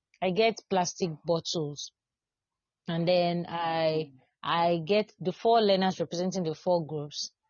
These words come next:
Speaker 1: So for four learners, we have only two plastic bottles instead of four, meaning that two learners
Speaker 2: Four,
Speaker 1: will be
Speaker 2: yes.
Speaker 1: out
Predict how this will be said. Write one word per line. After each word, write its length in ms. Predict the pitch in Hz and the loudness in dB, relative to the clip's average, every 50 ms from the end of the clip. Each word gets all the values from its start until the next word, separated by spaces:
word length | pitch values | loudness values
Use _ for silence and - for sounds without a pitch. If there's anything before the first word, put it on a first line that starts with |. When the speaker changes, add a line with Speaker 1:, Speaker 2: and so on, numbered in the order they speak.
| _ _ _ _ | _ _ _ _
Speaker 1:
So 220 | - - 208 196 180 | -8 -2 0 0 0
for 240 | - - 202 190 180 | 0 2 2 2 2
four 340 | - - - 254 262 262 | 0 -2 2 4 4 6
learners, 480 | 240 208 202 190 180 175 160 160 147 147 | 6 6 4 4 4 2 0 -2 -2 0
we 100 | 175 175 | 2 2
have 240 | 190 202 208 190 185 - - | 4 4 4 2 0 0 2
only 340 | 226 233 233 233 233 233 214 | 2 4 4 4 2 0 0
two 460 | - - - 208 202 190 190 180 - _ _ _ _ _ _ _ _ _ _ _ _ _ _ _ _ _ _ | -2 -2 0 2 2 4 2 0 -4 _ _ _ _ _ _ _ _ _ _ _ _ _ _ _ _ _ _
plastic 460 | 185 185 175 - - - 185 160 147 | -2 -2 -2 -2 -2 -2 -2 -2 -2
bottles 680 | 139 165 160 156 - - 170 151 143 139 - - - _ _ _ _ _ _ _ _ _ _ _ - | -2 -2 -2 -2 -4 -6 -6 -6 -6 -6 -8 -10 -12 _ _ _ _ _ _ _ _ _ _ _ -4
instead 320 | 196 190 - - 208 190 | -2 -2 0 2 2 2
of 180 | 185 160 156 - | 4 2 0 -2
four, 400 | - - - 180 160 143 131 - _ _ _ _ _ _ - | -4 -2 0 2 2 0 -2 -6 _ _ _ _ _ _ 0
meaning 340 | 208 233 240 247 240 220 | 2 2 4 4 4 4
that 240 | 185 165 170 165 - - | 2 2 0 0 -2 -4
two 140 | - 269 262 262 254 | -2 2 2 4 4
learners 540 | 233 220 202 202 202 196 196 196 196 185 165 | 2 2 2 4 4 4 4 2 0 0 0
Speaker 2:
Four, 100 | 180 165 | 0 0
Speaker 1:
will 60 | 156 | 0
be 80 | 156 165 | 0 -2
Speaker 2:
yes. 80 | - - | -2 0
Speaker 1:
out 360 | 170 185 185 180 185 175 - | 2 4 4 4 4 2 0